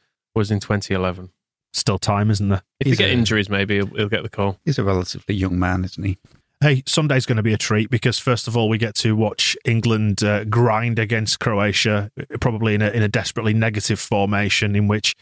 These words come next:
Speaker 2: Calvin Phillips and Declan Rice will probably pl-, uh, play and get absolutely hammered for it.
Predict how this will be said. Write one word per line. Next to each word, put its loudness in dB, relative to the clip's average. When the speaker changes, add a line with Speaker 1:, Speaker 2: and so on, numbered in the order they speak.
Speaker 2:
Calvin -2
Phillips 0
and 0
Declan -2
Rice 0
will -2
probably -2
pl-, -6
uh, 2
play 0
and -4
get -4
absolutely 0
hammered -2
for 0
it. -2